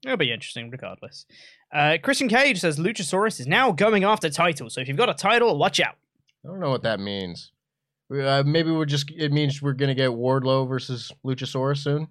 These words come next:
Speaker 1: I'd be into that.
Speaker 2: Wardlow's best matches are Haas matches.
Speaker 1: Yeah, I'd be into it. And the thing is, when he can, th-, they're both big dudes, but also athletic.
Speaker 2: Yes.
Speaker 1: So they could do some fun stuff with that, I think. That'd be a f-, an interesting matchup, I
Speaker 2: Mm-hmm.
Speaker 1: think. Uh, Renee Paquette is backstage again.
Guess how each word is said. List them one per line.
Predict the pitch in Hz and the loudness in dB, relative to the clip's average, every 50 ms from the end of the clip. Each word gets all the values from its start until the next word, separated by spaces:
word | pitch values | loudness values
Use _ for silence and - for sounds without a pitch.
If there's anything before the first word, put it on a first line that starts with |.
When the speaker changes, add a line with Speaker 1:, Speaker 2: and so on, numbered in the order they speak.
| _ _ _ _ _ _ - | _ _ _ _ _ _ -12
Speaker 1:
I'd | - 330 247 | -10 -8 -8
be | 117 | -8
into | 117 - | -6 -4
that. | - - 277 | 0 2 4
Speaker 2:
Wardlow's | 392 453 466 381 370 370 349 302 208 139 | 4 4 4 4 4 4 4 4 4 2
best | 143 - 269 247 240 - - 185 | 2 2 4 4 2 2 0 2
matches | 196 202 214 220 214 - 175 139 143 | 2 4 4 2 2 0 -2 -2 0
are | 139 | 0
Haas | 123 143 156 170 160 143 - - | 2 2 4 4 2 2 -2 -6
matches. | 107 92 87 151 - - - 143 131 | -10 -12 -12 -14 -16 -16 -14 -12 -6
Speaker 1:
Yeah, | 127 127 165 240 320 302 - _ _ _ _ _ _ - | -2 0 0 0 0 -2 -4 _ _ _ _ _ _ -10
I'd | 180 202 | -6 -6
be | 208 | -4
into | 131 127 - 156 | -6 -4 -2 0
it. | 165 180 - - - - - _ | 0 0 -2 -6 -20 -20 -16 _
And | - 170 | -2 -2
the | 190 196 | 0 0
thing | 196 294 285 247 | 0 0 2 2
is, | 180 143 135 - | 2 2 0 -2
when | 156 165 | -2 -2
he | 165 147 196 247 254 | -2 0 -2 -2 0
can, | - 247 220 202 196 185 180 - _ _ _ _ _ _ _ _ _ - | 0 0 0 0 -2 -6 -6 -10 _ _ _ _ _ _ _ _ _ -4
th-, | 185 - 165 | -4 -2 2
they're | 165 165 151 | 2 2 2
both | 139 165 214 254 240 - - | 4 4 2 2 2 0 -2
big | - 185 180 147 | 0 0 0 0
dudes, | 139 131 120 113 110 - | -2 -6 -8 -8 -10 -10
but | - 151 143 147 | -8 -8 -6 -4
also | 147 143 139 143 131 | -4 -4 -4 -6 -6
athletic. | 113 120 - - - - - - - - - | -8 -10 -10 -12 -14 -14 -16 -20 -20 -12 -6
Speaker 2:
Yes. | - 147 127 - - - - - | -2 -2 -2 -2 -6 -12 -16 -12
Speaker 1:
So | - - 151 | -8 -4 0
they | 156 185 | 0 0
could | 175 - 165 | 0 0 -2
do | 147 151 143 | -2 -4 -4
some | 135 131 117 | -6 -8 -6
fun | - 135 131 123 | -6 -6 -6 -6
stuff | 131 - - - - - | -8 -10 -10 -10 -10 -12
with | - - | -10 -8
that, | - - - | -8 -8 -8
I | - 113 110 | -10 -12 -14
think. | - - - - - - - _ _ _ _ _ _ - | -14 -14 -16 -16 -18 -20 -20 _ _ _ _ _ _ -6
That'd | 240 220 190 | -4 -2 0
be | 139 | 0
a | 117 | -2
f-, | - - - | -2 -6 -8
an | - 160 | -8 -6
interesting | 180 208 190 - - - 143 120 | -6 -6 -6 -8 -10 -12 -10 -10
matchup, | 110 95 - - - - - _ _ _ - | -12 -14 -16 -16 -16 -18 -18 _ _ _ -2
I | 147 | 0
Speaker 2:
Mm-hmm. | 160 196 220 | 0 2 2
Speaker 1:
think. | 156 180 - - _ _ - - - - - - _ _ _ | 0 -2 -4 -8 _ _ -20 -20 -20 -20 -20 -20 _ _ _
Uh, | - 143 147 147 147 147 143 - _ _ _ - | 0 0 2 2 2 0 -2 -6 _ _ _ -2
Renee | 170 226 254 226 | 0 2 2 2
Paquette | - 147 180 180 147 | 2 2 2 2 2
is | 147 139 143 | 0 -2 -2
backstage | 160 156 143 - - 143 135 135 | -2 -2 0 0 -2 -2 -2 0
again. | 120 151 190 233 220 | 0 2 2 2 0